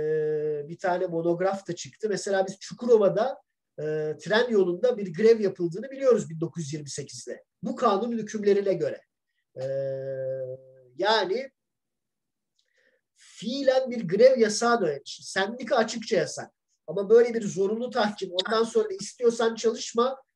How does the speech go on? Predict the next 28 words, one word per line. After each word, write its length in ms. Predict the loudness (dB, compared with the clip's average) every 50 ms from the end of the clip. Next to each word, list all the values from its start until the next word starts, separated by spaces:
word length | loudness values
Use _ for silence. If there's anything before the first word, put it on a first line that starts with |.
| _ _ _
ama, 400 | -2 2 4 4 4 4 2 -2 -8 _ _ _ _
e, 300 | 2 4 4 4 4 2 0 -2
işi 260 | -6 -8 -4 2 2
de 60 | 2
engelleyemezsin 920 | 4 2 2 2 2 2 2 2 0 0 0 0 -2 -4 -4 -8 -12 -12
dediğiniz 300 | -12 -10 -10 -10 -6 -4
zaman 200 | -2 -2 -2 -4 -6 -8
burada 140 | 0 2 2
grev 360 | 2 4 4 2 2 2 4
de 40 | 4 4
yok 220 | 4 4 0 -2
diye 140 | 0 0 0
düşünüyorsunuz. 760 | -2 -6 -6 -6 -6 -6 -6 -8 -12 -14 -14 -14 -16 -20 _ _ _ _ _ _ -2
Ama 400 | -2 2 2 2 2 2 0 -2
bu 120 | -4 -4
kanuna 460 | -2 2 4 4 4 4 4 2 2 2
dayanarak 420 | 2 2 2 2 0 0 2 0
yapılan 400 | -2 -2 0 0 -2 -2 -2 0
grevler 440 | 2 2 2 4 2 2 2 2 2
var. 380 | 0 -2 -2 -4 -10 -18 _ _ _ _ _ _ _ _ _ _ -12
E, 60 | -8 -6 -6 -6 -6 -8 -12 _ _ -20 -20 _ _ _ _ _ _ _ _ _ _ _
ama 260 | -10 -6 -6 -6 -4 -4
bunların 520 | -4 -2 0 2 2 2 0 -4 -10 -6 -4
hepsinde, 800 | -4 -4 -4 -4 -8 -8 -6 -8 -2 4 6 6 6 6 2 -6 _ _ _ _ -20 -20 -20 _ 0
e, 340 | 4 6 8 8 8 6 2 0
bir 220 | -4 -4 -4 -6
tür, 440 | -8 -8 -8 -8 -8 -12 -16 -18 _ _ _ _ _ _
e, 40 | -6